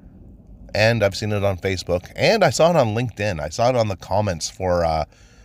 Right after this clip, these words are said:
one of the posts they made, <laughs> um, 'cause I follow them on LinkedIn.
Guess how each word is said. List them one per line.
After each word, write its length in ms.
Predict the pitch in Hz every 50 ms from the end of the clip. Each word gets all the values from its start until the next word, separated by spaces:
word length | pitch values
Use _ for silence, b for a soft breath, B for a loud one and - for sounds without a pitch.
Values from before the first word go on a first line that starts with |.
| b b b b -
one 200 | - 87 92 90
of 80 | 87 80
the 60 | 78
posts 300 | - - 87 87 82 -
they 120 | - 90 82
made, 320 | 78 71 69 67 69 - -
<laughs> 80 | - -
um, 340 | 85 87 73 - 123 117 90
'cause 180 | 85 110 101
I 80 | 98 90
follow 360 | - - 95 92 92 92 92
them 140 | 85 82 76
on 140 | 71 76 80
LinkedIn. 440 | 80 76 - - 82 82 85 78